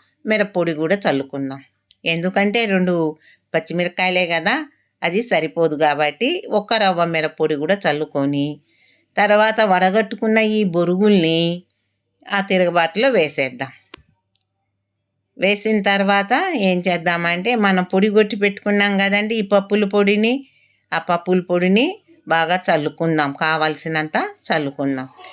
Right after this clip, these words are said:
దీనికి తగిన మోతాదు అంటూ, కొలతలు అంటూ చెప్పలేదండి నేను. మనకు కావాల్సిన బొరుగుల్ని బట్టి మనము చల్లుకోవాలి, అంతే అన్నమాట. ఎక్కువ బొరుగులైతే కొద్దిగా ఎక్కువ పౌడర్ వేసుకోండి.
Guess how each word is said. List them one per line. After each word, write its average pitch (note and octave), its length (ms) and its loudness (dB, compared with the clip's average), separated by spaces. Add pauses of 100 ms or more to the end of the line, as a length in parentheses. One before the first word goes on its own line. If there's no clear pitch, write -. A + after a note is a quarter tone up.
(200)
దీనికి A3+ 380 2
తగిన G#3 380 -2
మోతాదు G#3 580 0
అంటూ, G3+ 280 2
కొలతలు F#3+ 460 0
అంటూ F#3 200 -4
చెప్పలేదండి F3+ 880 -2
నేను. D#3+ 560 -2 (760)
మనకు G3+ 340 -2
కావాల్సిన G3 640 0
బొరుగుల్ని F3 560 0
బట్టి G3+ 400 0
మనము B3 460 2 (100)
చల్లుకోవాలి, D#3 480 2
అంతే C#3+ 300 -2
అన్నమాట. D3 460 -4
ఎక్కువ F#3+ 520 0
బొరుగులైతే G3+ 600 0
కొద్దిగా D4 460 -2
ఎక్కువ B3+ 240 -2
పౌడర్ G#3 380 2
వేసుకోండి. F3 680 -2